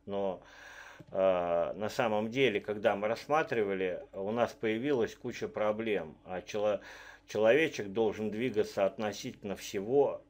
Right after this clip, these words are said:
экрана. Вот мы на это обращали внимание. Потом, а где человек? Можно ведь, вот,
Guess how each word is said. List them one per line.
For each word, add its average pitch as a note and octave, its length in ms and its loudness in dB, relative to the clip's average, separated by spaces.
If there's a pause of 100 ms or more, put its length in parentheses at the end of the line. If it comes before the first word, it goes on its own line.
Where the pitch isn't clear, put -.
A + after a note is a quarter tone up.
(120)
экрана. G#2 720 0 (120)
Вот G2+ 380 -8
мы G2 120 -4
на F#2 160 -4
это A#2 280 2
обращали F#2+ 600 -4
внимание. F#2 560 -6
Потом, G2 480 -2 (460)
а A2+ 140 2
где A#2+ 260 -2
человек? G2+ 340 -2
Можно A#2+ 340 -2
ведь, A#2 420 -2
вот, B2+ 160 0